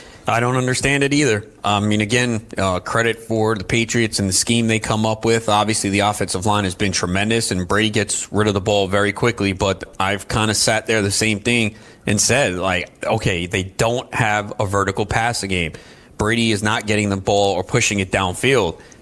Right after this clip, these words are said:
That should make it easier to defend, and yet we're seeing them rack up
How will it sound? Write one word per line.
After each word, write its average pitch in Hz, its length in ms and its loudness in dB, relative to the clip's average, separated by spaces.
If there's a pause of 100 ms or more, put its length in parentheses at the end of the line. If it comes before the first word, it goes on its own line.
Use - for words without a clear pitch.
That 104 200 0
should 110 160 -2
make 104 220 -2
it 101 160 -4
easier 117 320 2
to 101 120 0
defend, 104 600 0
and 101 160 -2
yet 110 400 0 (120)
we're 98 200 0
seeing 107 300 2
them 95 200 0
rack 101 300 0
up 101 240 0